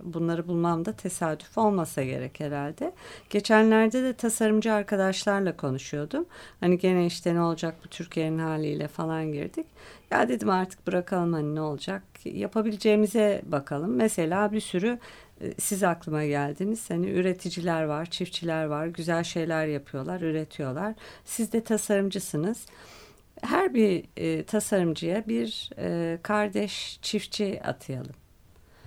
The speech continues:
Ve onun iletişim ihtiyaçlarını,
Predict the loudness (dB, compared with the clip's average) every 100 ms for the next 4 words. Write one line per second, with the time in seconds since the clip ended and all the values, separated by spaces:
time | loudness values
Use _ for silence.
0 | -20 -14 -6 0 4 6 8 6 6 6
1 | 6 4 2 6 6 4 4 2 2 0
2 | 0 2 6 6